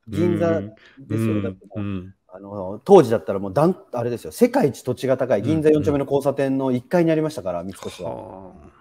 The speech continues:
Speaker 1: この、日本、まあ、要は、あの、美しくなるのに最も時間とお金をかけれる民族が集う銀座でね。
Speaker 2: <laughs>そう。
Speaker 1: ここでこれだったら他もっとやばいのかと
Speaker 2: うん。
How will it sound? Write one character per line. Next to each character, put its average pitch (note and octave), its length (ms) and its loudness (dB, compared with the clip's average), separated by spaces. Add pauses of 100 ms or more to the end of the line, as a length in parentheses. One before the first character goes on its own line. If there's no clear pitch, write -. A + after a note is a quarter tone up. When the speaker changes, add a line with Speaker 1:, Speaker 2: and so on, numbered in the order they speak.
(1800)
Speaker 1:
こ F#3 160 -2
の、 A3+ 320 4 (600)
日 E3+ 140 6
本、 F3+ 320 2
ま C3+ 100 2
あ、 A#2 60 0
要 D#3 320 2
は、 A2 140 4 (120)
あ B2+ 120 -4
の、 A#2 180 -6
美 G3 220 -4
し - 60 -12
く D#3+ 60 -4
な C#3 120 0
る A#2 60 -2
の A2 80 -2
に G2+ 340 -6
最 D#3 280 2
も C3+ 100 0
時 A2 100 -6
間 B2+ 160 0
と B2+ 80 0
お A2+ 60 -2
金 B2+ 140 0
を B2 60 0
か B2 120 -10
け D3 140 4
れ C3+ 120 4
る B2 140 2
民 B2+ 220 0
族 G2+ 220 -6
が F#2+ 280 -8 (260)
集 C#3 160 2
う A2 140 4
銀 A#2+ 220 0
座 A#2 120 2
で A2+ 120 -2
ね。 D3 240 -4
Speaker 2:
<laughs> - 60 -20
そ D3 160 -6
う。 - 60 -8 (680)
Speaker 1:
こ D3+ 160 2
こ A#3+ 160 10
で C#4+ 120 6
こ A#3 160 2
れ A3 80 6
だ G3 100 6
っ - 60 2
た - 140 -2
ら A#2+ 100 0
他 C#3 300 -2
も E3+ 140 4
っ - 80 -6
と - 100 2
や C3+ 160 4
ば C3 160 2
い A#2+ 80 -2
の G2+ 140 -8
か A2 160 -6
と E2 280 -6
Speaker 2:
う G#2+ 60 -8
ん。 G2+ 240 -10